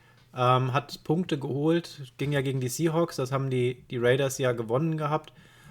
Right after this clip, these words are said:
Und, ähm, da sah es dann so aus, der ist ja als Ersatz geholt worden für den durch, äh, covid neunzehn au-, ja, erstmal nicht, äh, spielberechtigten Daniel Carson.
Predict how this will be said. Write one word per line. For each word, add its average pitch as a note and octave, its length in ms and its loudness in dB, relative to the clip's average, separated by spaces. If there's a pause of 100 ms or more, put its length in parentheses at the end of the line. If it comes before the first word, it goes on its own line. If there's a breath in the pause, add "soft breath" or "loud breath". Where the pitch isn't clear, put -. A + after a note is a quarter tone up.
(120)
Und, B2 500 2
ähm, B2 300 2 (320 soft breath)
da B2 380 6
sah B2+ 200 6
es C3 80 0
dann B2 200 0
so C#3 200 0
aus, C3+ 240 2
der C3+ 120 0
ist C#3+ 100 -4
ja C#3 220 4
als A#2+ 560 0
Ersatz B2+ 720 0
geholt D3+ 460 0
worden D3+ 360 2
für B2+ 500 4
den A#2+ 320 2
durch, A#2+ 380 0
äh, B2 180 0
covid A#2 300 -2
neunzehn B2+ 580 -2 (360 loud breath)
au-, C3 260 2 (140)
ja, A#2 180 4
erstmal B2 480 0
nicht, - 380 -6
äh, C#3 220 -10 (300)
spielberechtigten C3+ 880 -2
Daniel B2 280 0
Carson. E3 500 -2